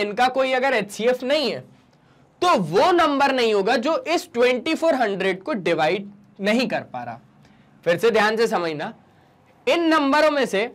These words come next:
जो ट्वेंटी फ़ोर हंड्रेड को डिवाइड कर दे वो उसका एचसीएफ़ है, और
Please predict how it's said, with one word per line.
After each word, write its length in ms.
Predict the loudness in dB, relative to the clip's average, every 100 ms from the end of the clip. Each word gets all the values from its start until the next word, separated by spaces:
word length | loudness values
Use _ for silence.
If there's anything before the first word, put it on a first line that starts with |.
| _ _ _ _ _ -6
जो 160 | -2
ट्वेंटी 600 | -2 0 2 2 0 -4
फ़ोर 220 | 0 2 2
हंड्रेड 420 | 0 0 -2 -2
को 120 | -2
डिवाइड 420 | 0 2 2 0 -2
कर 160 | -4
दे 180 | -4 -14 -18 _ _ _ _ _
वो 180 | -4 0
उसका 340 | 0 0 -2 0
एचसीएफ़ 540 | 0 -4 -4 -4 -4
है, 200 | -10 -10 -10 -14 _ _ _ _ _ _ _ 0
और 180 | 0